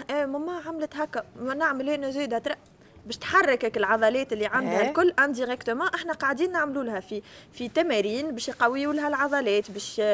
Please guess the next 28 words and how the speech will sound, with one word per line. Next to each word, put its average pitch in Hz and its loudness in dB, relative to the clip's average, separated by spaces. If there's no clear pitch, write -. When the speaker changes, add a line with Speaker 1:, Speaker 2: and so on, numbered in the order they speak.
Speaker 1:
باش 214 -6
يثريوا 294 4
لها 262 2
ال-، 226 0
الاصوات 233 4
ومخارج 220 -2
الحروف 233 -4
نتاعها، 240 -4
اما 415 4
من 302 2
غير 403 2
ما 370 0
احنا 330 -4
حاطينها 302 -4
قدام 254 -2
مرايه 277 2
واي 262 2
اعمل 233 4
هكا 247 0
يا 233 0
اعمل 233 0
هكا 240 -6
في 196 -2
Speaker 2:
مم. 392 2
Speaker 1:
قلب 466 4
لعب 381 -2
Speaker 2:
مم. 277 -2
Speaker 1:
هكا. 254 -4